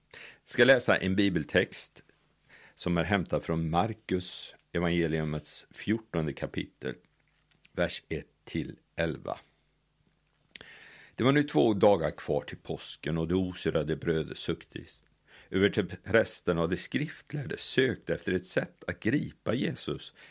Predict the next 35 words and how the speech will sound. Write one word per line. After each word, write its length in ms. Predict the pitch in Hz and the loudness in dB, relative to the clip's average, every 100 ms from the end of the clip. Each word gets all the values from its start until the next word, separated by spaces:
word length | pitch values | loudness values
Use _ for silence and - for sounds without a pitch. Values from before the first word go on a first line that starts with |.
| - | -2
med 180 | 107 98 | 0 2
list 520 | 92 - - - - - - | 0 -2 -8 -14 -16 -16 -6
och 120 | 90 | -2
döda 240 | 90 78 | 0 -2
honom. 320 | 85 71 82 - _ _ - - | -6 -10 -12 -20 _ _ -20 -10
Men 140 | - 123 | -2 0
de 60 | |
sade, 360 | - 120 80 67 - _ _ | 4 4 4 0 -8 _ _
"Inte 280 | - 127 98 | 0 2 2
under 200 | 85 95 | 2 2
högtiden, 800 | 90 170 170 - 82 82 214 - _ _ - - - | 4 2 0 -4 0 2 0 -2 _ _ -20 -20 -10
då 140 | - 80 | -6 -4
kan 200 | - 90 | 0 2
det 100 | 113 | 2
bli 200 | 135 - | 2 2
upplopp 640 | 190 - - 76 71 - - | 0 0 -6 -2 -2 -4 -8
bland 240 | 85 82 | -4 -4
folket." 680 | - - - - - _ - _ _ _ _ _ _ - - - - - _ | -4 -10 -10 -16 -18 _ -20 _ _ _ _ _ _ -20 -18 -16 -18 -20 _
När 140 | - 139 | 4 6
Jesus 380 | 123 117 120 | 6 4 2
var 160 | 135 98 | 6 6
i 60 | 76 | 4
Betania 560 | 85 87 80 92 95 | -2 2 2 4 4
och 80 | 92 | 4
låg 220 | 95 90 | 4 2
till 120 | - | 0
bords 440 | 82 90 104 113 92 | 2 2 0 -2 -2
i 60 | |
Simon 460 | 90 110 92 85 82 | 0 2 2 2 0
den 160 | 87 85 | 0 -2
spetälskes 880 | - 120 98 - 78 - - 110 101 | 0 0 0 -2 -4 -2 -4 -2 -2
hus 300 | 76 - - - | -2 -6 -14 -6
kom 200 | - 120 | -2 0
en 100 | 117 | -2
kvinna 600 | - 160 190 92 76 123 | -4 -4 -4 -4 -4 -4